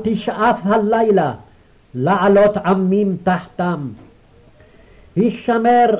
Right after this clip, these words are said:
אל תפן אל אוון, כי על זה בחרת מעוני. הן אל ישגיב בכוחו, מי כמוהו מורה? מי פקד עליו דרכו, ומי אמר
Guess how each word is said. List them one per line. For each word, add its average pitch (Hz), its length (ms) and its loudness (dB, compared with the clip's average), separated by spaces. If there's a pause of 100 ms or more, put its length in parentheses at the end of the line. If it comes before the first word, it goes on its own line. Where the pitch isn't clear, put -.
(180)
אל 233 180 2 (120)
תפן 220 480 2
אל 220 160 2 (160)
אוון, 190 560 0 (520)
כי 240 220 0
על 185 320 2
זה 220 380 2 (180)
בחרת 190 680 0
מעוני. 160 680 -2 (1040)
הן 196 220 2
אל 208 260 4 (140)
ישגיב 214 580 0
בכוחו, 165 640 0 (460)
מי 247 220 2
כמוהו 233 600 2
מורה? 170 360 0 (1120)
מי 240 280 2
פקד 247 440 0
עליו 214 440 2
דרכו, 208 600 2 (180)
ומי 226 360 4
אמר 208 380 2